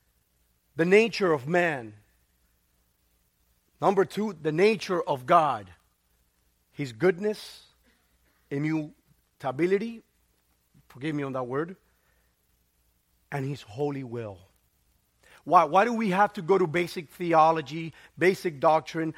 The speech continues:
Why are we discussing the nature of man and the nature of God?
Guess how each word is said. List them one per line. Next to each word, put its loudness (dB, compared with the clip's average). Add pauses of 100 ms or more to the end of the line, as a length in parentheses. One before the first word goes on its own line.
(360)
Why 6
are 4
we -2
discussing -2
the -4
nature 0
of -6
man -2
and -6
the -8
nature -6
of -6
God? -8